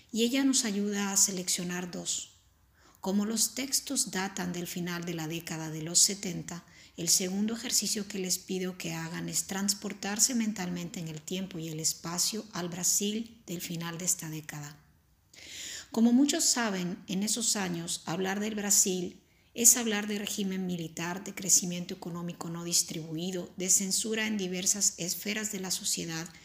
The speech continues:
especialmente en la política, cultura y el arte, y de exilio, ya que muchos intelectuales brasileños en esa época se ven obligados a vivir fuera de su país.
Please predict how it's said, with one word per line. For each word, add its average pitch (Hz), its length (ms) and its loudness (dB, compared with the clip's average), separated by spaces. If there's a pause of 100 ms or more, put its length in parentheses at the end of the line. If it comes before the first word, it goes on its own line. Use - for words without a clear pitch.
(200)
especialmente 185 800 4
en 180 100 -2
la 175 160 -6
política, 175 580 -6
cultura 214 840 -6
y 175 120 -2
el 165 120 -4
arte, 156 380 -8 (500)
y 170 120 -4
de 160 180 -2
exilio, 208 600 4 (420)
ya 180 180 0
que 208 100 2
muchos 254 420 4
intelectuales 196 800 0
brasileños 170 760 2
en 165 120 -2
esa 160 360 4
época 185 400 -4
se 196 220 4
ven 196 220 0
obligados 196 640 0
a 185 80 -4
vivir 170 380 -2
fuera 202 380 -2
de 208 120 -2
su - 180 2
país. 156 540 -2